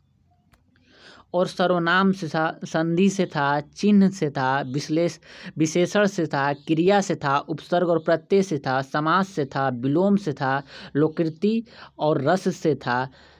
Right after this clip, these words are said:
छंद से था, अलंकार से था, अनैकार्थिक शब्द से था, काल से था, वाच्य से था, मुहावरे से था, गद्यांश से था, हिंदी का इतिहास था और रचना से था। देखिए, इससे जो भी चैप्टर थे, इनसे सब सरल और सरल, बहुत ही सरल प्रश्न पूछे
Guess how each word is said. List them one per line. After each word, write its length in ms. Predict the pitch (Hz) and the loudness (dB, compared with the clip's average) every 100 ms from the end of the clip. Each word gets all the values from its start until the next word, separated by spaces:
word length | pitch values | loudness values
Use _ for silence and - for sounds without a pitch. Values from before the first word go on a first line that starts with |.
| _ _ - | _ _ -18
छंद 460 | - - 185 208 202 | -10 -2 2 4 2
से 220 | - 156 | 0 -2
था, 260 | 143 135 | 0 -2
अलंकार 720 | 139 - 147 151 156 175 185 202 | -2 -2 -2 0 -2 0 0 0
से 200 | - 151 | -2 -4
था, 240 | - 139 | -2 -2
अनैकार्थिक 760 | 147 160 160 160 170 175 202 196 | -2 -2 -4 -2 -4 -2 -4 -2
शब्द 280 | 180 165 | -4 -4
से 200 | 160 156 | -6 -4
था, 220 | 127 123 131 | -2 -2 -4
काल 400 | - 151 175 175 | -2 0 2 0
से 180 | 160 | -2
था, 320 | 131 139 135 131 | -4 -2 0 0
वाच्य 460 | 131 170 180 160 | 2 0 -2 -6
से 140 | - 147 | -6 -6
था, 260 | 139 135 | -4 -2
मुहावरे 540 | 139 139 135 139 156 185 | -2 -2 0 0 0 0
से 160 | 165 | -2
था, 240 | 135 135 131 | -6 -4 -2
गद्यांश 560 | 117 131 135 160 185 | -2 -2 0 0 0
से 120 | 185 | -2
था, 240 | 160 156 151 - - - - - - | -4 -4 -6 -10 -20 -20 -20 -14 -4
हिंदी 320 | 160 165 208 | 0 2 2
का 140 | 214 190 | 2 0
इतिहास 540 | 156 160 147 170 175 165 | 2 0 2 0 -2 -4
था 80 | |
और 280 | 160 - 170 | -4 -2 0
रचना 320 | 170 170 151 | -2 -2 -4
से 160 | 127 113 | -2 -6
था। 260 | - 107 110 - - - | -8 -12 -12 -20 -18 -2
देखिए, 440 | 165 185 - 240 | 0 0 0 0
इससे 580 | 226 196 - - 170 110 - _ _ _ _ - | 2 0 -2 -4 -2 -2 -8 _ _ _ _ -4
जो 160 | 143 185 | 0 2
भी 100 | 214 | 0
चैप्टर 440 | 202 160 - 131 | -2 -4 -4 -4
थे, 40 | 202 | -4
इनसे 340 | 208 196 202 | -2 0 0
सब 260 | 196 214 196 | -2 -2 -4
सरल 400 | 185 175 175 202 | -4 -2 0 0
और 260 | - 180 | -2 -4
सरल, 340 | 165 - 151 160 | -4 -6 -4 -4
बहुत 400 | 131 151 226 - | -2 -2 -2 -2
ही 60 | |
सरल 240 | 190 151 147 | -4 -4 -4
प्रश्न 340 | 139 123 131 | -4 -8 -8
पूछे 380 | 117 120 104 110 | -8 -8 -8 -10